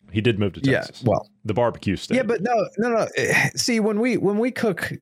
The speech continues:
Speaker 2: meat, you, you, you typically want it to be tender, you know, almost melt in your mouth, kind of,
Speaker 1: Yeah,
Speaker 2: you
Speaker 1: yeah.
Speaker 2: know.
Speaker 1: I'm a, I'm a medium
Speaker 2: He
Speaker 1: guy.
Speaker 2: wants it to be
Speaker 1: I,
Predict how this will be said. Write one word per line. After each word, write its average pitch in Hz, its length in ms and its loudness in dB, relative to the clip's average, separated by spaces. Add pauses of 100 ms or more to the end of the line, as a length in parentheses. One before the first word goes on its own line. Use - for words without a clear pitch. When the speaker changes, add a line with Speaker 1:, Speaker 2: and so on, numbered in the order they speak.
Speaker 2:
meat, 127 340 2
you, 143 200 2
you, 156 240 2
you 151 380 2
typically 170 380 -2
want 135 220 2
it 113 80 -2
to - 80 0
be 110 100 0
tender, 175 500 2
you 147 200 2
know, 135 300 2
almost 170 340 0
melt 139 260 2
in 123 60 0
your 107 120 2
mouth, 160 460 2
kind 156 320 2
of, 131 260 2
Speaker 1:
Yeah, 98 80 2
Speaker 2:
you - 60 2
Speaker 1:
yeah. 151 60 2
Speaker 2:
know. 127 300 2
Speaker 1:
I'm 143 160 2
a, 165 120 0
I'm 147 160 0
a 143 60 0
medium 127 320 2
Speaker 2:
He 240 100 0
Speaker 1:
guy. 214 80 0
Speaker 2:
wants 175 240 -2
it 127 40 -2
to 127 60 0
be 123 120 0
Speaker 1:
I, 101 80 2